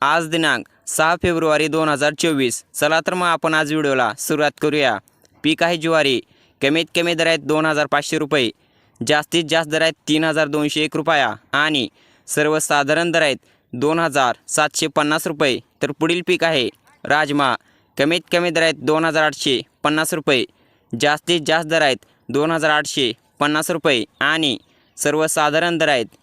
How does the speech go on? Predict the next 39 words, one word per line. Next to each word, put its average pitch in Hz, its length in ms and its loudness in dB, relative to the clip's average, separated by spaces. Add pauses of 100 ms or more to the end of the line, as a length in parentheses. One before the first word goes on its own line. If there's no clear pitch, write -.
(120)
दोन 151 260 -2
हजार 156 220 0
आठशे 139 400 -2 (220)
पन्नास 151 320 -2
रुपये. 147 280 0 (280)
तर 139 80 -2
पुढील 160 320 -2
पीक 170 220 -2
आहे 143 220 0 (360)
पांढरी 156 280 0 (100)
तूर, 139 200 0 (400)
कमीत 160 240 0 (100)
कमी 175 160 2
दर 165 140 0
आहेत 139 160 2 (320)
आठ 147 240 0
हजार 135 340 0 (200)
पाचशे 143 300 -2
रुपये, 147 340 0 (440)
जास्तीत 151 520 -2
जास्त 160 220 0
दर 160 120 0
आहेत 135 240 0 (260)
दहा 143 220 0
हजार 151 280 0
तीनशे 156 260 0
बावन्न 151 320 2
रुपये 143 320 0 (200)
आणि 151 340 0 (340)
सर्वसाधारण 156 840 0
दर 160 100 2
आहेत 135 200 0 (260)
नऊ 143 220 0
हजार 151 320 0
सातशे 151 420 0 (140)
अठ्ठ्याऐंशी 151 460 -2
रुपये. 143 320 0 (220)
तर 143 80 -2
पुढील 160 300 -2